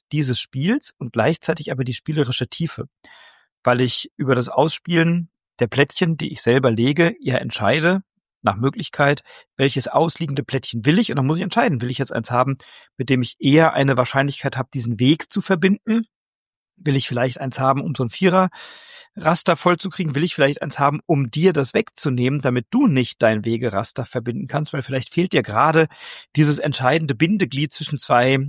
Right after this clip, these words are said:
äh, Elementen, das dir dann ein paar Punkte bringt. Ähm, und das hat eine sehr angenehme taktische Tiefe, aber es hat eben eine schöne taktische Tiefe. Und ich hab sehr viele Punkte, die mir an dem Spiel gefallen. Ähm, und für mich ist es wirklich so ein kleiner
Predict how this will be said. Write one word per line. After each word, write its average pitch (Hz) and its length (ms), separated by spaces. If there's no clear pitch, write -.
äh, 123 300
Elementen, 131 480
das 139 160
dir 127 100
dann 127 180
ein 135 60
paar 127 160
Punkte 196 380
bringt. 135 320
Ähm, 139 440
und 131 160
das 143 140
hat 160 180
eine 165 260
sehr 139 460
angenehme 175 580
taktische - 480
Tiefe, - 340
aber 147 120
es - 100
hat 202 160
eben 120 260
eine 104 200
schöne 107 260
taktische - 480
Tiefe. 120 360
Und 151 120
ich - 80
hab - 80
sehr 170 200
viele 185 180
Punkte, 180 360
die 135 80
mir 131 100
an 120 80
dem 120 120
Spiel 135 260
gefallen. 135 460
Ähm, 143 400
und 139 320
für 131 120
mich 139 160
ist 143 140
es 120 120
wirklich - 220
so - 120
ein 135 180
kleiner 180 580